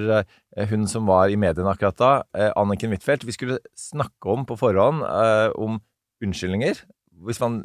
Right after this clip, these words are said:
driter seg ut og skal prøve å gjenopprette tilliten,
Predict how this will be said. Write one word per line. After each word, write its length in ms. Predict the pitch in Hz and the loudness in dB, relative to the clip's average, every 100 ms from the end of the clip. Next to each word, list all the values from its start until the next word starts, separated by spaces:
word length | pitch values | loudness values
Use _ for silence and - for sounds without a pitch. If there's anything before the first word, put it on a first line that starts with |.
| - | -4
driter 300 | 117 98 - | -2 0 2
seg 180 | 95 147 | 2 2
ut 140 | - - | -2 -4
og 480 | 107 107 107 107 101 101 | 0 4 4 2 -2 -6
skal 600 | 95 - - - 104 101 98 | -10 -18 -18 0 2 2 0
prøve 300 | 107 95 101 | 0 2 2
å 20 | |
gjenopprette 880 | 98 90 98 92 - 87 - 101 104 110 | 2 0 -2 -4 -8 -12 -8 -2 -2 0
tilliten, 460 | 98 82 123 160 | -4 -4 -6 -8